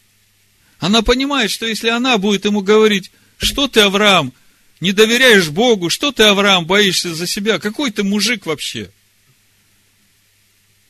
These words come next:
Она этого ничего ему не говорит. Но у неё самой настолько большое доверие Всевышнему, что она не сомневается в том, что Всевышний, всё это видя,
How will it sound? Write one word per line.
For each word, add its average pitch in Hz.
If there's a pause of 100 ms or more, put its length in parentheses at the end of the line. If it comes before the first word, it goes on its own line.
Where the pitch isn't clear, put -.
(100)
Она 202
этого 214
ничего 214
ему 196
не 277
говорит. 269 (3500)
Но 220
у 226
неё 254
самой 240 (640)
настолько 190
большое 202
доверие 196
Всевышнему, 214 (1080)
что -
она 262
не 269
сомневается 294
в 202
том, 330
что -
Всевышний, 226
всё 233
это 196
видя, 220